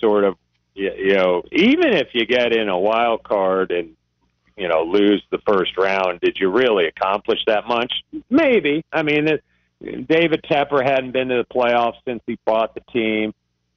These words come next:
They haven't won a playoff game since twenty fifteen. You know, it's, you, you start teetering on irrelevancy, and, and frankly, that's where the Panthers have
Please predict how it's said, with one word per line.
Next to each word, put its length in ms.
They 200
haven't 260
won 440
a 60
playoff 580
game 380
since 160
twenty 380
fifteen. 760
You 200
know, 100
it's, 280
you, 760
you 300
start 500
teetering 720
on 280
irrelevancy, 1000
and, 320
and 220
frankly, 480
that's 200
where 180
the 80
Panthers 540
have 120